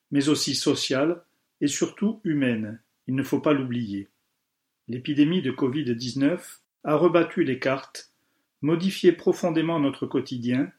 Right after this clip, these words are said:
et il a fallu s'y adapter. La mutuelle et ses collaborateurs se sont mobilisés pour assurer la continuité des droits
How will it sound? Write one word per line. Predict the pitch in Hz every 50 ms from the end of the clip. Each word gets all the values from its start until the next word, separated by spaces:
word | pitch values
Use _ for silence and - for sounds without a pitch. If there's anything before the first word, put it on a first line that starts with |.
| _ _ _ _ _ _ _ _ _ _
et | 139 139 156
il | 170
a | 170 160
fallu | - - - 160 202
s'y | 190 - - 139
adapter. | 135 135 131 123 123 - - - 113 101 98 98 _ _ _ _ _ _ _ _ _ _ _ _ _ _ _ _ _ _ _ -
La | 120 117
mutuelle | 123 135 139 139 - 175 170 165 147
et | 135
ses | 131 - 139 127
collaborateurs | - 143 131 127 123 120 123 113 117 113 - 165 165 180 180
se | - - 131
sont | 120 - 139 131
mobilisés | 135 147 143 131 143 131 127 123 113 123 143 165
pour | 165 - 135 117
assurer | 139 135 - - - 143 175 165
la | 139 127
continuité | - - 135 - - 131 127 127 131 120 - 143 123
des | 113 123
droits | 113 123 113 117 131 147 180 190 - -